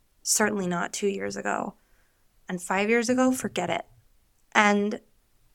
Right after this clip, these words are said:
like, I can see in my day, when I'm having a super bad day, I'm still making progress in my day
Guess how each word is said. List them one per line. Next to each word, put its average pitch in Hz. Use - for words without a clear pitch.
like, 214
I 226
can 254
see 240
in 214
my 202
day, 202
when 220
I'm 214
having 220
a 185
super 262
bad 214
day, 214
I'm 262
still 254
making 220
progress -
in 185
my 170
day 165